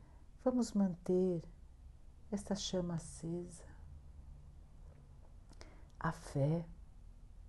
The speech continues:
a conversa com o nosso Paizinho do céu. Ele é todo amor, Ele é todo bondade.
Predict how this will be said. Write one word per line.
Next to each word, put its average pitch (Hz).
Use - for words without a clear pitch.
a 202
conversa 208
com 185
o 180
nosso 175
Paizinho 165
do 165
céu. 170
Ele 185
é 175
todo 214
amor, 170
Ele 180
é 170
todo 190
bondade. 170